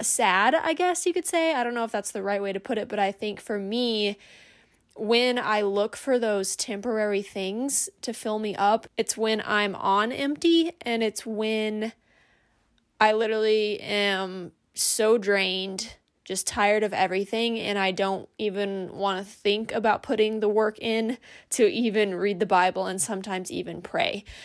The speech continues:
So I think when we're in that presence with Jesus, as we learned, the joy is found in presence with Jesus. I think when we're constantly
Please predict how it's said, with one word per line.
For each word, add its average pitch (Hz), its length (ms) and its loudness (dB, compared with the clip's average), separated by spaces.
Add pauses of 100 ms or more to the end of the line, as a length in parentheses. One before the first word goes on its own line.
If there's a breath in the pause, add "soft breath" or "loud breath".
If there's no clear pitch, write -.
(180 loud breath)
So 254 300 6
I 220 220 4
think 226 600 2
when 226 320 -2
we're 220 140 0
in 254 180 -2
that 277 200 0
presence 220 680 -2
with 190 200 -6
Jesus, 202 680 0
as 196 180 0
we 202 140 0
learned, 202 500 0
the 214 220 -2
joy 196 360 2
is 196 160 0
found 190 360 -2
in 185 120 -8
presence 190 540 -4
with 202 160 -4
Jesus. 190 460 -2
I 214 80 -2
think 262 260 -4
when 269 140 0
we're 233 100 0
constantly 294 840 -2